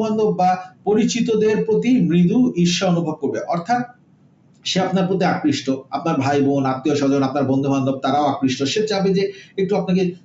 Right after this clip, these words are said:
দূরে নিয়ে রাখতে বা একটু আপনার সাথে আলাদাভাবে বেশি সময় কাটাতে, আপনি যেন তাকে বেশি সময় দেন। যখনই আপনি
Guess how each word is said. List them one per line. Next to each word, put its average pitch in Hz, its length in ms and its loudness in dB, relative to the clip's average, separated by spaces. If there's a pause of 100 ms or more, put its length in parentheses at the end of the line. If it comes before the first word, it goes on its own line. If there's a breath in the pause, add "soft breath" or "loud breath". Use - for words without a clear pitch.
(120)
দূরে 190 320 2
নিয়ে 156 260 2
রাখতে 104 360 -2 (100)
বা 131 80 0 (320 loud breath)
একটু 175 260 0
আপনার 170 260 0
সাথে 170 140 -2 (120)
আলাদাভাবে 175 440 2 (180)
বেশি 185 160 0 (120)
সময় 139 300 0
কাটাতে, 113 320 -2
আপনি 170 160 -2
যেন 170 200 2
তাকে 151 280 -4
বেশি 190 260 0
সময় 123 420 -4
দেন। 98 120 -12 (360 loud breath)
যখনই 180 440 0
আপনি 170 300 -2